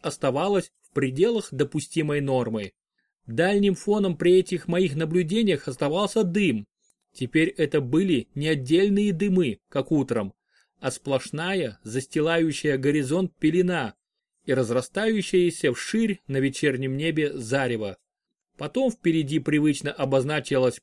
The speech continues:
плотно забитая остановившимися, теперь уже похоже навсегда, легковыми машинами, между которыми пробирались чем-то похожие на насекомых пешеходы,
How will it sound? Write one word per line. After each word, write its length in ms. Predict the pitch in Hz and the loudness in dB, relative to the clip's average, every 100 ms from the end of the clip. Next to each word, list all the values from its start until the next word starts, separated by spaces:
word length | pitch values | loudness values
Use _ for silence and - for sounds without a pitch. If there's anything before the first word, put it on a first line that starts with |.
| _ | _
плотно 440 | 151 214 208 185 | 2 2 2 -2
забитая 580 | 131 135 165 170 135 135 | 0 -2 -2 0 2 2
остановившимися, 1200 | - 127 143 131 135 240 - 202 196 - 190 180 _ _ _ _ - | -2 -6 -4 -4 0 0 0 -2 -2 -2 -4 -4 _ _ _ _ -12
теперь 300 | 151 196 165 | -2 2 2
уже 200 | 120 120 | 0 -2
похоже 440 | 120 - 131 110 | -4 -2 -4 -2
навсегда, 580 | 117 - 123 135 190 196 _ _ _ _ - | -6 -4 -6 -2 -4 -6 _ _ _ _ -4
легковыми 600 | 147 - 160 160 160 135 | -4 0 2 2 0 -2
машинами, 720 | 135 131 214 208 196 185 175 _ _ _ _ - | -4 -2 0 2 2 0 -4 _ _ _ _ -2
между 360 | 170 151 156 | 0 0 0
которыми 480 | 170 165 170 151 147 | 0 0 2 2 0
пробирались 760 | 143 147 151 160 151 131 123 - | 0 0 2 2 2 0 -2 -8
чем-то 400 | - 170 139 139 | -2 -2 -2 -6
похожие 580 | 147 135 170 147 143 139 | -4 -2 0 2 2 0
на 140 | 139 | -2
насекомых 600 | 151 143 147 160 147 127 | -4 -4 -2 -2 -2 -4
пешеходы, 720 | - 143 156 135 147 139 123 | -6 -6 -6 0 0 0 -2